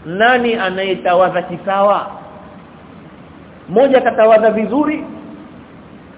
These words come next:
na mmoja katawadha kombo kombo kama yule mzee. Yule mzee ikamgonga.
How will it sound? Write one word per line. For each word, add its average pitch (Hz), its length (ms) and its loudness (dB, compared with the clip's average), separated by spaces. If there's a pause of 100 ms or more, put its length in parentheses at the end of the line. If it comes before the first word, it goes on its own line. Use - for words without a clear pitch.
(220)
na 180 160 0
mmoja 269 340 0
katawadha 220 500 0
kombo 220 320 2
kombo 233 260 0
kama 220 220 0
yule 185 220 0
mzee. 156 280 -8 (1700)
Yule 180 160 2
mzee 208 220 2
ikamgonga. 185 640 -2